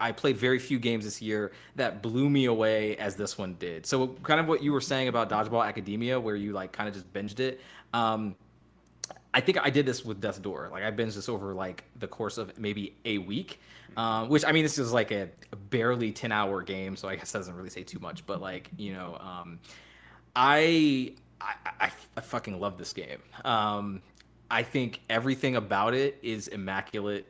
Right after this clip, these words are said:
Like, it, it, when you look at, a-, a-, you're absolutely right with the inspiration. It is very much a, like, Zelda-ish type of, uh, style of game. Link to the Past, obviously, big inspiration there. Um,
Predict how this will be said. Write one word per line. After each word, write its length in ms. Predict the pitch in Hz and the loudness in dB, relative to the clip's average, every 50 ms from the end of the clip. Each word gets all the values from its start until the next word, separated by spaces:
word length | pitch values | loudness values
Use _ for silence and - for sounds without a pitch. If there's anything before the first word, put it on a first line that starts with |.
| - _ - | -18 _ -8
Like, 320 | 104 101 101 98 90 - - | -6 -6 -6 -6 -10 -12 -12
it, 300 | - 110 - - 90 - - 73 - _ | -12 -10 -10 -10 -12 -14 -16 -20 -20 _
it, 240 | - - 80 80 - | -16 -14 -14 -10 -6
when 180 | 127 120 117 113 | -4 -4 -4 -4
you 140 | 117 117 110 | -4 -6 0
look 300 | 113 135 156 151 - - - | 2 4 4 2 2 -2 -2
at, 320 | 127 123 120 113 110 - - - - - - - - | 0 0 2 0 -2 -4 -8 -14 -20 -20 -6 0 2
a-, 180 | 151 147 - | 2 2 4
a-, 60 | 160 | 2
you're 200 | 180 170 151 208 | 6 10 12 12
absolutely 340 | 220 220 220 208 196 175 156 | 12 12 12 8 4 6 6
right 300 | 135 120 113 110 101 - | 6 6 6 4 2 0
with 120 | 117 110 - | -4 -4 -2
the 120 | 135 131 | -2 -2
inspiration. 580 | 127 120 - - 120 107 98 95 - - 80 87 | -2 -2 -4 -2 -2 0 0 -2 -4 -8 -8 -8
It 100 | 98 110 | -6 -6
is 100 | 110 110 | -6 0
very 260 | 110 131 131 143 143 | 4 6 6 8 6
much 240 | 139 131 127 - 131 | 6 4 2 2 2
a, 500 | 120 117 110 113 110 104 101 101 - - - - | 2 2 2 0 -2 -4 -6 -6 -8 -12 -10 -6
like, 200 | 123 110 101 - | -4 -4 -4 -2
Zelda-ish 1120 | 101 107 113 117 123 117 113 113 113 110 107 104 - - 113 113 110 - - - - - - | 0 2 4 4 4 2 2 2 2 2 0 -2 -4 -4 -4 -2 -2 -4 -6 -8 -8 -8 -4
type 260 | - 110 107 101 - | -2 -2 -2 -2 -4
of, 200 | - 107 101 - - - - | -8 -10 -12 -14 -16 -12 -10
uh, 180 | 104 98 98 | -8 -8 -8
style 320 | 95 - - 117 110 110 110 | -6 -4 -2 0 0 0 -2
of 100 | 117 110 | -2 -4
game. 280 | 101 95 95 101 104 107 | -6 -6 -6 -8 -8 -8
Link 160 | 104 101 101 | -8 -8 -8
to 80 | 107 104 | -10 -10
the 60 | 90 | -6
Past, 320 | - 107 101 101 101 - - | -2 0 0 0 0 -2 -4
obviously, 520 | 98 101 98 98 - - 104 104 104 107 - - - - - - - - | -4 -4 -4 -6 -8 -6 -4 -4 -4 -6 -8 -16 -20 -20 -20 -20 -6 -2
big 180 | 123 127 123 123 | 0 0 0 0
inspiration 580 | 113 123 - - 123 110 107 104 - - 104 101 | -4 -8 -6 -2 0 0 0 0 0 -2 -2 -2
there. 340 | 101 101 98 101 101 98 - - - - | 0 -2 0 -2 -4 -6 -8 -14 -8 -4
Um, 180 | - 120 123 | -2 0 0